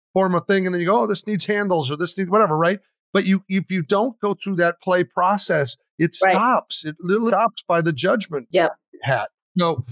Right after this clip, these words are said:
Speaker 1: hey, I know we have to take off, but I wanna talk about a really amazing event you and I both were at, uh, which was really creative, and that's why I bring it up. The, the wedding of the century.
Speaker 2: <laughs>
Speaker 1: Uh, we had a mutual friend,
Speaker 2: Yes.
Speaker 1: and we went,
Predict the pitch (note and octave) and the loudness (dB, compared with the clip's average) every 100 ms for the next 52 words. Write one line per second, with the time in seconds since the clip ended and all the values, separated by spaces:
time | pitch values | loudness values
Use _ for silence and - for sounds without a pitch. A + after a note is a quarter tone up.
0 | - _ G3 G#3 D#3+ E3 E3+ A3 A#3 F3 | -20 _ 0 0 0 -2 2 0 2 2
1 | F#3 - B2+ E3+ F#3 D3+ - G#3 F3+ - | 0 -4 -6 -2 0 0 -2 0 0 -2
2 | _ _ _ _ C#3+ D#3 G3 A#3 A3 - | _ _ _ _ -2 0 2 2 0 -2
3 | G3 G3 F3+ F3+ - - D3+ C#3+ C#3+ F3 | -4 -4 -2 0 -2 -4 -4 -4 -2 2
4 | F#3+ F#3+ E3 D#3 E3+ E3 F3 D#3+ E3 E3 | 2 2 -2 0 0 0 -2 0 -2 -2
5 | D#3 D3+ D3 C#3 D3 D#3 F#3+ F#3 D3+ B2 | -4 -2 0 0 -2 -2 0 2 0 -4
6 | _ _ _ _ _ D3+ D3 C#3 - _ | _ _ _ _ _ 0 2 0 -6 _
7 | _ D#3+ D#3+ - F3 E3 D3 F3 G#3+ G#3+ | _ -2 0 0 0 0 0 2 2 0
8 | A#3+ A#3+ G#3+ C3+ A#2+ C#3 D#3 - F#3 F3+ | -2 0 0 0 -4 -2 -2 0 0 0
9 | D#3+ F#3 F3+ C3+ - _ _ _ _ _ | -2 0 0 -2 -6 _ _ _ _ _
10 | F3 D#3+ D#3 E3+ D#3 D#3 F3 G#3 G#3 G#3+ | 0 0 0 0 0 2 2 2 2 -2
11 | - D#3+ F3 D#3 D#3+ G#3+ G3 - E3+ C3 | -2 -2 -2 -2 -2 0 0 0 -2 -2
12 | A2+ - G#3+ - G#4+ D#3 F#3 E3+ E3 F3+ | -6 0 0 2 0 2 0 2 2 4
13 | F3 E3+ A3+ A#3 C#4+ C#4+ C#4+ A3+ F3+ D3 | 2 2 0 2 2 2 2 2 2 0
14 | G#3+ B3+ A3+ A3 D#3+ D#3+ F3+ E3+ F3+ F#3 | 0 2 2 0 -2 0 0 2 2 0